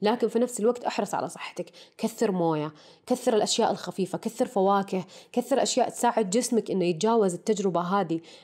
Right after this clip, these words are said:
إيش ما كانت، لأنه الألم النفسي أنا عارفة إنه يهد الروح ويهد الجسم ويأثر على الجسم بشكل كبير. يعني ياما ناس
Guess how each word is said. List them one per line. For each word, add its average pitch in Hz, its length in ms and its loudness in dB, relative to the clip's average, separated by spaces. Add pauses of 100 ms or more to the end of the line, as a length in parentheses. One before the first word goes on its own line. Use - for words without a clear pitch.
(120)
إيش 254 160 0
ما 185 80 2
كانت، 147 460 -8 (320)
لأنه 233 300 4
الألم 240 380 4
النفسي 190 420 0
أنا 180 120 0
عارفة 196 300 0
إنه 165 120 0
يهد 160 300 -4
الروح 160 340 -4
ويهد 170 260 -4
الجسم 170 400 -2 (360)
ويأثر 190 340 0
على 175 100 0
الجسم 190 340 0
بشكل 185 320 -4
كبير. 170 360 -2
يعني 151 240 0
ياما 208 240 4
ناس 214 240 2